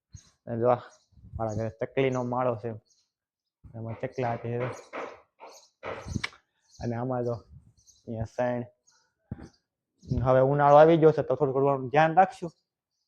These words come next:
મારા મોટા બાપુની હોય તો બધું સૈણ બન ને બધું પાણી બાણી બધું નાખી દે. અમારે કઈ ઉપાધિ હોય નહીં એ બાબતની તો. તોય અમે અહીંયા આવી ગામડે ત્યારે ચેક ચાક કરી લેવી થોડું ઘણું કે ભાઈ બધું રેડી છે ને એમ.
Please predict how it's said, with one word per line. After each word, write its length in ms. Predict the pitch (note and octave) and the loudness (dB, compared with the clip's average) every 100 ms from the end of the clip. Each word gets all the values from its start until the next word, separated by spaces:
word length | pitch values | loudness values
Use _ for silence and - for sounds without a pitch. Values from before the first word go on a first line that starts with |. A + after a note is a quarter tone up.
| C3 | -6
મારા 120 | C3 | -4
મોટા 260 | D3 D3+ | 0 2
બાપુની 460 | D3+ D#3 D#3 D3+ D3+ | 4 2 2 -2 0
હોય 200 | D#3 E3 | 2 2
તો 120 | D#3+ | 2
બધું 180 | D3 C#3+ | 0 0
સૈણ 300 | - D#3 D3+ | -2 -4 -2
બન 140 | D3+ | -4
ને 120 | D#3 D3 | -4 -4
બધું 240 | D3+ C#3+ | -2 -4
પાણી 260 | D3 D#3 D3+ | -4 -4 -2
બાણી 240 | D3+ D3+ | -4 -4
બધું 220 | C#3+ D3+ | -4 -2
નાખી 260 | D3+ F3 E3+ | -2 -4 -4
દે. 180 | D3 C#3+ _ _ _ _ _ _ _ _ _ _ _ _ _ | -4 -8 _ _ _ _ _ _ _ _ _ _ _ _ _
અમારે 260 | D#3 D#3 D3 | -2 0 0
કઈ 100 | D3 | 0
ઉપાધિ 360 | D#3 D#3 D3+ | 0 0 2
હોય 180 | D3+ F3+ | 4 2
નહીં 140 | F#3 E3 | 2 0
એ 40 | |
બાબતની 440 | D3 C#3+ C#3 C#3+ | -2 -2 -4 -8
તો. 200 | C#3+ F3+ - _ _ _ _ _ _ _ C3 - | -10 -14 -18 _ _ _ _ _ _ _ -2 4
તોય 140 | E3+ | 6
અમે 140 | E3 | 6
અહીંયા 220 | D#3+ D#3+ F3 | 0 2 4
આવી 300 | F3+ E3 D3 _ | 6 4 0 _
ગામડે 340 | C3 D#3 D#3+ C#3+ | -2 0 0 -2
ત્યારે 200 | D3+ C#3+ | -2 -4
ચેક 300 | - E3 D#3+ | -4 -4 -2
ચાક 180 | D3+ - | -2 0
કરી 100 | E3+ | 2
લેવી 160 | F#3 E3 | 2 2
થોડું 220 | D#3+ D3 | 4 4
ઘણું 180 | C#3+ C#3+ _ _ _ _ _ _ _ | 2 0 _ _ _ _ _ _ _
કે 60 | B2+ | -2
ભાઈ 600 | C3 C3 C3 B2+ A#2+ A#2 - _ | 2 4 2 0 -4 -8 -14 _
બધું 320 | C#3 C#3 C3 C3 | -8 -4 -2 0
રેડી 260 | C#3+ C#3 | -2 -4
છે 160 | C3+ E3 | -6 -8
ને 120 | D#3 | -6
એમ. 240 | C3+ C3 | -8 -10